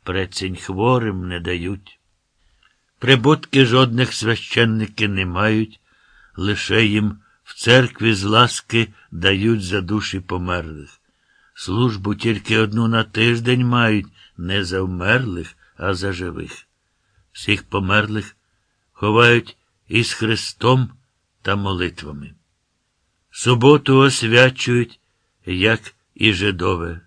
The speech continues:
царство. Не переходить спадком до синів, тільки кого цар хоче після себе залишити. Монети власної не мають, хіба що з інших земель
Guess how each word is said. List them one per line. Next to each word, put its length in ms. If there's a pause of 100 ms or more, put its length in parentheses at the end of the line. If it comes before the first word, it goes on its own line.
(120)
царство. 720 (640)
Не 200
переходить 840 (160)
спадком 840
до 140
синів, 460 (560)
тільки 480
кого 300
цар 320
хоче 440
після 420
себе 380 (240)
залишити. 920 (920)
Монети 580
власної 680
не 140
мають, 480 (500)
хіба 400
що 260
з 120
інших 520
земель 460